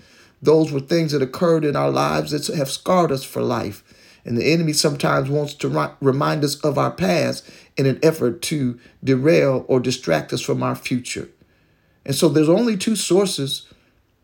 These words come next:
It's God and the devil. God's desire is that we prosper and be in health, even as our soul prospers. The devil desires to separate us from what God has planned for our lives, where he says in Jeremiah twenty-nine,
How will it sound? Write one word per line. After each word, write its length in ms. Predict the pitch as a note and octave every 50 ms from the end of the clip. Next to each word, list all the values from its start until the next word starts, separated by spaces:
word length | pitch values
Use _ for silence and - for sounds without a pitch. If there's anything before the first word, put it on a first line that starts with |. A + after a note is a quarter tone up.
| _ _ - -
It's 160 | D#3+ D3 C#3+
God 520 | D#3 C#3 C3+ E3 D#3+ E3+ F#3 F#3+ F#3+ F#3+ - -
and 440 | - F3+ F3+ F3 F3 E3+ E3 E3 - - _ _ _ _
the 100 | - D#3
devil. 480 | D#3 C#3+ E3 E3+ D#3 B2+ A2+ G#2 - - _ _ _ _ _ _ _ _ -
God's 260 | C#3 D#3 F#3 G3+ G3
desire 500 | F#3 D#3+ D#3 D3 C3+ D#3 D3+ D3+ D#3+ E3
is 220 | E3+ D#3+ D3 B2+
that 160 | D3 D3+ - D#3
we 120 | D#3 D3+
prosper 560 | - - - A3 G#3+ F#3+ F#3 - - - D3
and 200 | - D3 C#3+ C#3+
be 140 | D#3 E3 D#3+
in 80 | D3+ D3+
health, 440 | C#3+ F#3 A#3 G2+ D2+ - - - - _ _ _ _ _ _ -
even 280 | F#3+ F#3+ F#3+ E3+ D#3+
as 160 | D#3 D3+ D3
our 140 | D#3 C#3+ C#3+
soul 440 | C#3+ - - G#3 G#3+ G3+ F#3 D#3+ C3+
prospers. 600 | - - - D3+ - - - - - - - - - - - - _ _ _ -
The 80 | -
devil 300 | A2+ A#2+ D#3+ G3 G3 F#3+
desires 460 | E3 E3 D3 C#3 E3 D#3 D3+ D#3 C#3+
to 80 | - C#3+
separate 600 | C3 - - A3+ A3+ - - D#3 D3 C#3+ C3 -
us 280 | - G2 F#2 - - - _ - - _ _
from 360 | _ - D#3 D3+ C#3+ C#3 C#3
what 200 | C3+ D3 C3+ B2+
God 300 | - D#3 E3 E3 D#3 D3+ - - _ - -
has 160 | C#3+ C#3+ -
planned 360 | - - E3+ D#3+ D#3 D3+ D3+
for 160 | - D#3 -
our 140 | D3+ D3+ D#3
lives, 380 | D#3+ F3 F3+ F3 D3+ C#3+ C3 C3
where 100 | C#3 C3+
he 80 | C3+
says 260 | E3 - - E3 D3+ C#3+
in 120 | D3 C#3
Jeremiah 420 | C3 D#3+ - D#3 D#3+ E3 D#3+ E3
twenty-nine, 640 | E3 - F3+ F3 F#3 G3 G3+ G3+ F3+ C#3+ A#2+ - -